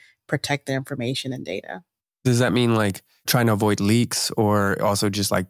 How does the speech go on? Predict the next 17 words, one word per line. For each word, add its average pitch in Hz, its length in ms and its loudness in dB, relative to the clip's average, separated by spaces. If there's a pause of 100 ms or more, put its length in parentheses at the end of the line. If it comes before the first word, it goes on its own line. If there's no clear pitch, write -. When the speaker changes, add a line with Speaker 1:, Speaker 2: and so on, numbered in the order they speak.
Speaker 2:
how 101 200 0
people 101 260 -2
use 95 460 2
the, 101 120 0 (120)
the - 100 -2
content 92 340 0
itself, 95 320 0
like 95 140 -6
the, 101 340 -2 (220)
the 101 80 -2
raw 92 160 2
files? 92 380 -2 (280)
Speaker 1:
Yeah, 202 360 4
it's 180 200 -2
both. 180 340 2
It's 170 160 0
everything. 151 580 0